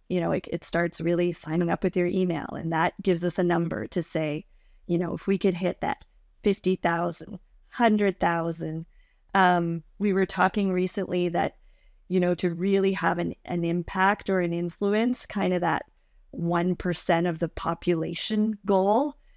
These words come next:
is super important. They say a, a tipping point is at ten percent of the population for movements. Um, so that's kind of our big goal right now, is to gather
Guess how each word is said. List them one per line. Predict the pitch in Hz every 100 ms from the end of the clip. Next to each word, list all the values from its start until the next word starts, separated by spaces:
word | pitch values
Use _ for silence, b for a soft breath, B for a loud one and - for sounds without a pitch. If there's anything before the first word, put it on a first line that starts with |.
| _ -
is | 196
super | - - 196 180 180
important. | 180 170 - 175 175 208 196
They | 180
say | 170 - 175 175
a, | 175 -
a | -
tipping | - 165 185 190
point | - 190 190 190
is | 180 160
at | - -
ten | 185 185
percent | 190 202 - 208 208
of | 208
the | 208
population | 208 208 208 202 196 208 220 226
for | 220 190
movements. | 190 202 208 240 330 - - _ _ - _ _ -
Um, | 175 175 170 170 165 - _ _ - _
so | - 196
that's | 202 208
kind | - 202 196
of | 180
our | 175
big | - 175 175
goal | 160 165 156
right | - - -
now, | 170 160 -
is | -
to | -
gather | 175 - 170 170 170 170 170